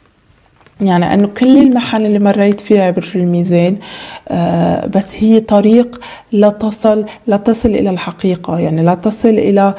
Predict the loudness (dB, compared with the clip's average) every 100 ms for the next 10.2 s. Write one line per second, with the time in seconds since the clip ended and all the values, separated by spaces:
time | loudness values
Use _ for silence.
0 | -10 -16 -6 -2 0 -2 -4 -2 2 2
1 | 0 -2 0 2 2 2 2 -2 -8 -4
2 | -2 -2 0 0 0 -4 -2 -2 0 0
3 | 0 0 0 -2 -2 2 4 2 -2 -12
4 | -2 -2 0 -2 -4 -4 -2 0 2 2
5 | 2 2 2 2 2 0 0 0 0 0
6 | 2 0 -2 -2 -2 -2 0 0 2 -2
7 | -4 -4 -4 0 2 2 0 0 0 2
8 | 2 0 -4 -2 0 0 0 -2 -2 -2
9 | 0 2 2 2 0 -4 -4 -2 0 2
10 | 2 0